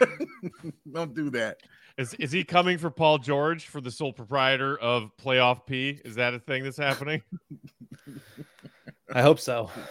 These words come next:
Speaker 3: I really
Speaker 1: Playoff
Speaker 3: hope so.
Speaker 1: Rondo.
Speaker 3: Um, but yeah, that was, that was kinda my thinking. I think if you look at that in the context of the rest of the offseason,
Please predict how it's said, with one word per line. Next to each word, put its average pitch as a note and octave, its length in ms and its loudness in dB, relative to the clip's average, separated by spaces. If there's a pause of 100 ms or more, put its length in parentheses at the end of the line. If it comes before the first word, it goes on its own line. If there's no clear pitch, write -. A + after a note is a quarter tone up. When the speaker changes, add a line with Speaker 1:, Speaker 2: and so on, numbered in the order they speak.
(120)
Speaker 3:
I C3 80 -8
really C3 280 -2
Speaker 1:
Playoff B2+ 40 -4
Speaker 3:
hope A#2+ 180 -6
so. B2 100 -4
Speaker 1:
Rondo. A2+ 320 -6 (520)
Speaker 3:
Um, A2+ 460 -12 (280)
but G#3 100 0
yeah, A3 140 6
that E3+ 80 8
was, E3+ 160 2
that E3 140 0
was D#3 100 0
kinda C3 160 -4
my A#2+ 100 -4
thinking. A#2+ 320 -10
I A#2+ 120 -8
think D3 260 -6
if C#3 160 -8
you D3 80 0
look D#3+ 180 -2
at D3+ 100 -6
that C#3+ 220 2
in C3+ 80 -6
the C3+ 80 -6
context B2 460 -8
of A2+ 80 -10
the A2+ 80 -6
rest A2+ 240 -8
of A#2+ 60 -4
the A2 60 -6
offseason, G#2+ 680 -12